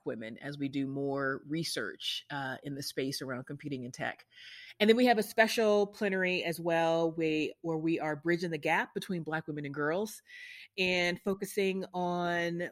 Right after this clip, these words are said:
how we might support each other and continue to reach back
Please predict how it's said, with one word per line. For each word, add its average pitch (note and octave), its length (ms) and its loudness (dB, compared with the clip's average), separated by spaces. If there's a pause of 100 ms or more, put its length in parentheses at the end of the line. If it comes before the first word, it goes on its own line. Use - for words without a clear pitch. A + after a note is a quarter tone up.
(100)
how G3+ 320 4
we G#3 200 2
might F3+ 420 0
support F3+ 420 -4
each F3+ 180 -6
other A#3 380 0 (400)
and G3 200 0
continue A3+ 640 -2
to G3 180 -6
reach F#3 300 -4
back F3+ 320 2